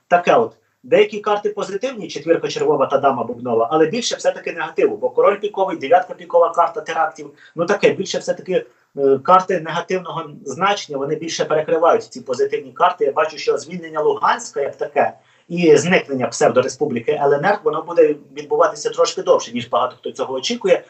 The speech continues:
тому що я побачив короля пікового, карта жорсткості, карта агресора, дев'ятка пікова, карта терактів. Тобто я бачу, що тут ситуація досить складна.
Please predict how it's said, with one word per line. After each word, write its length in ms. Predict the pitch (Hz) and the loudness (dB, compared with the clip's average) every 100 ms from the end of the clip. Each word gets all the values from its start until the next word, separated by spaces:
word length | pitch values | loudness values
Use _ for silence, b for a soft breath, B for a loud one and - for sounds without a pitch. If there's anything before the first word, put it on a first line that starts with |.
| B - | B -4
тому 180 | 175 | -2
що 120 | 185 185 | 2 4
я 40 | |
побачив 360 | 180 175 175 - | 6 4 2 0
короля 300 | 185 196 240 | 2 4 4
пікового, 520 | 233 226 220 220 208 | 2 6 8 6 0
карта 320 | 196 190 185 | -4 -4 -6
жорсткості, 480 | - 185 - - 170 | -8 -10 -12 -14 -8
карта 320 | 175 170 170 | -8 -6 -8
агресора, 460 | 156 170 170 - 147 | -6 -8 -10 -8 -6
дев'ятка 380 | 131 156 185 - | -2 -2 -2 -6
пікова, 320 | 165 165 165 | -2 2 2
карта 280 | 156 156 151 | 0 -8 -8
терактів. 500 | 156 156 151 156 147 B B B B | -6 -6 -6 -8 -10 B B B B
Тобто 260 | 175 185 190 | -6 -2 4
я 120 | 180 | 4
бачу, 280 | 156 185 - | 4 0 -2
що 160 | - - | -4 -2
тут 180 | 185 | -4
ситуація 540 | - 151 151 170 165 131 | -6 2 4 4 2 4
досить 340 | 143 165 165 | 4 4 -4
складна. 520 | - 156 147 160 - | -4 -4 -2 -2 -4